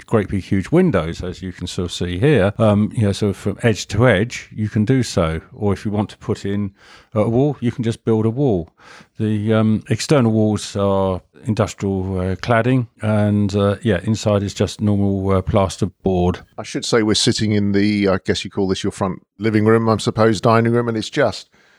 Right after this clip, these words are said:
Speaker 2: beautifully bright and sunny. Today is a gorgeous day. In fact, we had to postpone the last podcast because of the heavy snow we've had recently. So today is a gorgeous day, and we've got these big floor-to-ceiling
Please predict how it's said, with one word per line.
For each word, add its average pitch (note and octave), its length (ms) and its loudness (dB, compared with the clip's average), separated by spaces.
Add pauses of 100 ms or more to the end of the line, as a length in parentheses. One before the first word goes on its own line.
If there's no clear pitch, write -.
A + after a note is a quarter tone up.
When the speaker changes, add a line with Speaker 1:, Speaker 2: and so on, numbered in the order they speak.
(120)
Speaker 2:
beautifully G2+ 680 0 (160)
bright G#2+ 400 2
and F#2 160 -6
sunny. F2+ 420 0
Today G2 220 0
is F2+ 120 0
a F2 60 -6
gorgeous F#2 400 -4
day. E2+ 240 -2 (160)
In F2 140 -10
fact, - 160 -8
we F2+ 80 -6
had F2+ 100 -6
to - 80 -16
postpone G2 400 -2
the F2 80 -4
last D#2+ 240 -2
podcast - 480 -6
because F2 220 -2
of F2+ 60 -2
the F2 60 0
heavy F2 160 2
snow C3+ 220 2
we've G2 140 4
had F2+ 120 2
recently. F#2 440 -2
So G#2+ 200 2
today B2 260 2
is G2+ 100 0
a - 20 0
gorgeous G#2+ 460 2
day, F#2 320 2
and A#2 80 -4
we've A2 80 -2
got A2+ 120 0
these A#2+ 140 -4 (220)
big C#3+ 420 2 (220)
floor-to-ceiling A#2 1300 2